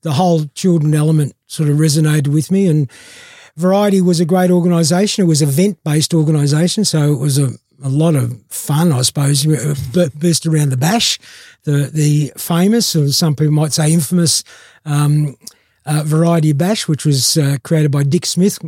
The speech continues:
many, many years ago. It was an international charity too, so, uh, I used to get to every year go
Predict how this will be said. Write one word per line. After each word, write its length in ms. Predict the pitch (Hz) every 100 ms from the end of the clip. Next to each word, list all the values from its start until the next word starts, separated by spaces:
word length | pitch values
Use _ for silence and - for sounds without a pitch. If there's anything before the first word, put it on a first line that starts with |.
| -
many, 320 | 151 165 160
many 180 | 156 156
years 280 | 156 170 156
ago. 260 | 170 190 233 - - - -
It 40 |
was 160 | 175 160
an 80 | 180
international 640 | 185 175 190 208 - 143
charity 480 | - 151 139 131 135
too, 300 | - 160 127
so, 380 | - 143 135 135
uh, 160 | 135 117 - _ _ _ 151
I 100 | 151
used 160 | 139
to 180 | 156 147
get 300 | 147 160 117
to 400 | - 151 139 139 - _ _ -
every 300 | 151 143 139
year 300 | 147 147 139
go 400 | 143 135 135